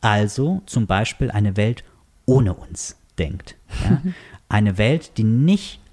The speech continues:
Speaker 1: auf uns angewiesen ist, bei der das Denken aus dem Sein kommt, anstatt das Sein aus unserem Denken. Und das ist eine ziemlich schwierige Sache, besonders wenn man sich die gegenwärtige Philosophielandschaft anschaut.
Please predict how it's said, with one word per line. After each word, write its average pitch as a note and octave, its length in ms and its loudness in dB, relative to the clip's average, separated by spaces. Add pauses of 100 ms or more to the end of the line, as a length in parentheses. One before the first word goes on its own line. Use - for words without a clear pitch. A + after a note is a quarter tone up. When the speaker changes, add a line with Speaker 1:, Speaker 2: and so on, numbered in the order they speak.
(100)
Speaker 1:
auf - 260 -2
uns F3+ 420 2
angewiesen C3 640 0
ist, - 320 -16 (200)
bei F#2+ 140 2
der D#3+ 500 0 (360)
das - 240 -2
Denken D#3+ 520 0
aus - 180 -4
dem G2 160 0
Sein G2 400 0
kommt, C#3 420 -2
anstatt - 360 -2
das - 180 -6
Sein G2 360 0
aus F#2 160 -4
unserem F#2 480 -6
Denken. - 400 -10 (640)
Und G#2+ 140 -2
das D#3 160 0
ist - 80 -2
eine D3+ 100 2
ziemlich E3+ 300 0
schwierige A2+ 640 0
Sache, D#3+ 560 -2 (480)
besonders B2 400 0
wenn C3 80 2
man B2 140 2
sich A2+ 180 -6
die A2+ 220 -2
gegenwärtige G#2 560 -4
Philosophielandschaft G2 920 -6
anschaut. - 480 -12